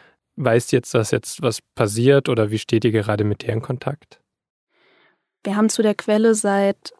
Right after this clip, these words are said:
Speaker 2: wirklich einigen Monaten gar keinen Kontakt mehr. Ähm, sie hat uns gesagt, dass wir uns keine Sorgen machen sollen, dass sie wie ein Geist ist.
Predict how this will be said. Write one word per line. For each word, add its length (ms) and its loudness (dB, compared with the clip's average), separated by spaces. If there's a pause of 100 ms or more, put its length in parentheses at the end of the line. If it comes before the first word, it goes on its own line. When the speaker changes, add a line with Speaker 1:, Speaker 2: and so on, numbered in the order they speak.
(140)
Speaker 2:
wirklich 440 -6
einigen 340 2
Monaten 520 2
gar 200 -2
keinen 360 0
Kontakt 520 -6
mehr. 320 0 (1000)
Ähm, 240 2
sie 160 0
hat 160 -4 (300)
uns 260 -2
gesagt, 460 -2
dass 180 -4
wir 100 0
uns 300 -2 (280)
keine 260 0
Sorgen 260 2
machen 240 2
sollen, 560 0 (320)
dass 200 -4
sie 260 -4
wie 160 0
ein 220 2
Geist 480 0
ist. 420 -6